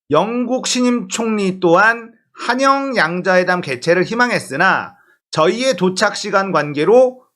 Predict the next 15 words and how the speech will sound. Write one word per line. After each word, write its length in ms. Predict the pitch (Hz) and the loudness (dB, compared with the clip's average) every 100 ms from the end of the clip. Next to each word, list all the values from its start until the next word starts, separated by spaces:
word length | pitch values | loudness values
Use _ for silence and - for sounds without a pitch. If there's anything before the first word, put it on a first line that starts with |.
| _ | _
부득이하게 800 | 190 190 285 294 262 139 104 90 _ - | -4 -2 0 2 2 0 -10 -14 _ -10
앞으로 440 | 117 123 202 220 | -8 -6 2 2
시간을 480 | 208 208 196 202 214 | 2 0 0 0 -2
조율해 400 | 156 151 165 214 | 0 2 4 4
만나기를 460 | 170 123 147 147 156 | 2 0 -2 -4 -6
희망한다는 580 | - 208 190 175 214 | -2 0 0 0 0
말씀을 440 | 196 107 - 180 226 | 0 -2 -6 -6 -4
드렸다. 560 | 175 107 - 69 - _ - | -2 -4 -8 -14 -16 _ 0
마치 460 | 135 185 - 285 | 0 0 -2 -2
우리가 420 | 262 208 196 175 | -2 0 2 2
홀대 340 | 143 208 233 240 | 2 -2 0 2
받는 340 | 226 220 214 | 2 0 -4
것처럼 380 | 208 208 202 208 | -4 -2 0 0
폄하하려는 720 | 190 208 202 190 175 185 208 | 0 2 4 2 2 0 -2
시도, 500 | 190 254 208 117 - | -6 -2 0 0 -4